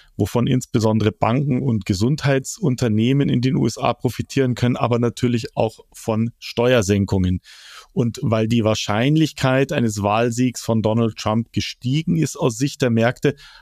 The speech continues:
haben entsprechende Branchen, aber auch die Aktienmärkte insgesamt zugelegt. Also U-S-Banken, U-S-Gesundheitsunternehmen haben zugelegt und die möglichen Zölle, die sich unter Umständen auch positiv auf den U-S-Dollar auswirken könnten, haben dazu geführt,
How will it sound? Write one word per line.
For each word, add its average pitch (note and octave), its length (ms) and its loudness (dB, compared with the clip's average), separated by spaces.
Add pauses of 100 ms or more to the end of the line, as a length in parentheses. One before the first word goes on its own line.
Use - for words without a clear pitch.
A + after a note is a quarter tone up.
haben A#2 460 0
entsprechende A2 800 0
Branchen, B2+ 880 2
aber A2+ 240 0
auch - 160 -2
die - 160 -2
Aktienmärkte A2+ 640 0
insgesamt B2+ 580 -2
zugelegt. G2 580 -2
Also G2+ 300 0
U-S-Banken, B2 840 -2
U-S-Gesundheitsunternehmen B2 1400 0
haben A#2 220 0
zugelegt C#3+ 580 0 (380)
und B2+ 380 0 (120)
die A2 300 4
möglichen A2+ 540 0
Zölle, D3 500 4 (440)
die A#2 140 4
sich G#2+ 360 -2
unter B2 300 0
Umständen B2 640 0
auch A#2+ 320 0
positiv A#2+ 480 0
auf C#3 160 -4
den A#2 160 0
U-S-Dollar A2+ 520 0
auswirken B2+ 500 0
könnten, B2+ 220 0
haben A#2 140 2
dazu A#2 300 -2
geführt, B2+ 340 0